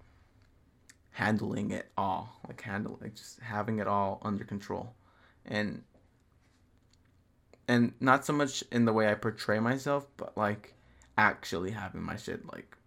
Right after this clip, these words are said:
figured out and s-, and under control, like,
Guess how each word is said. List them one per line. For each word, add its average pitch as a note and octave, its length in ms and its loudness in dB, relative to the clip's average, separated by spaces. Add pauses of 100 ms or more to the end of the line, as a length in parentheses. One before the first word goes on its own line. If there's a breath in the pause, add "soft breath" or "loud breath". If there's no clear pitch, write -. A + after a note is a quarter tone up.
(100)
figured D#2+ 320 -2
out - 220 -2
and E2+ 160 -6
s-, - 340 -8
and G2+ 220 -2
under G2+ 220 0
control, - 500 -8
like, - 280 -14